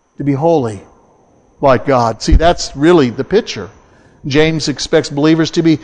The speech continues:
moving in this direction, assisted by divine wisdom in James chapter one. That's the focus. Move in wisdom. And the Word of God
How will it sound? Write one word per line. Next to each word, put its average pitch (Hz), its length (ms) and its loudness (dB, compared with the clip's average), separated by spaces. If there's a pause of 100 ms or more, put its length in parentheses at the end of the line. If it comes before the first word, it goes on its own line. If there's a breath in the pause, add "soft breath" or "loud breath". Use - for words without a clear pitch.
(240 loud breath)
moving 202 760 6
in 151 100 2
this 139 160 0
direction, 139 500 -2
assisted 180 800 0 (540 soft breath)
by 156 180 4
divine 151 600 2
wisdom 143 540 2
in 117 260 -4
James 143 380 -2
chapter 143 420 -2
one. 147 240 0
That's 135 260 0
the 175 100 -10
focus. 233 440 -4 (240 loud breath)
Move 202 480 2
in 294 160 0
wisdom. 247 440 -2 (1600)
And 139 120 -4
the 139 60 0
Word 139 220 2
of 139 120 0
God 143 400 2